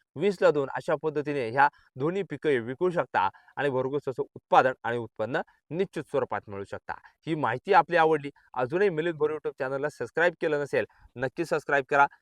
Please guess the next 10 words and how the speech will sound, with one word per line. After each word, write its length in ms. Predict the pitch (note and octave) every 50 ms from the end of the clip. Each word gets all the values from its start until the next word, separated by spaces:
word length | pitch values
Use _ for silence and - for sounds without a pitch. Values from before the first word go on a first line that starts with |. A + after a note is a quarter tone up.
| _ _ -
समोरील 300 | E3 E3+ F3+ F3+ F3+ F3
घंटा 260 | D#3 D3+ C#3+ - D3
चालू 180 | C3+ C#3+ C#3+ D3
ठेवण्याचा 360 | C#3 C#3+ C#3 C#3 C3+ B2 C#3
प्रयत्न 320 | C3 - C#3+ C3 - - C#3
करा. 200 | E3 E3+ C#3+ G#2+ - _ _ _ _ _
तुम्ही 140 | D#3 E3 D#3+
आपले 200 | D3+ D3 D#3 D#3+
व्हिडिओ 200 | D#3 D3+ D3+ D3 -
कुठून, 300 | - C3 - E3 F3 F3